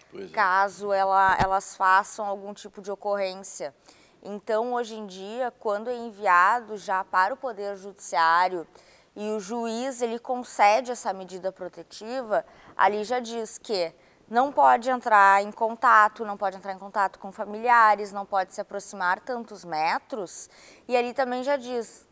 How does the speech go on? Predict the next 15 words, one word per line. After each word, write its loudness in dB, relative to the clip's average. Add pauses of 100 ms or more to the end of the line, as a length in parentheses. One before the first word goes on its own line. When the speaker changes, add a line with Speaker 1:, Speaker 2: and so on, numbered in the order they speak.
Speaker 2:
não -2
pode 4
divulgar -2
fotos -6
íntimas -10 (340)
ou 2
qualquer 2
tipo -10
de -8
fotos 0
que -12
abalem 0
a -6
reputação -10
dela. -4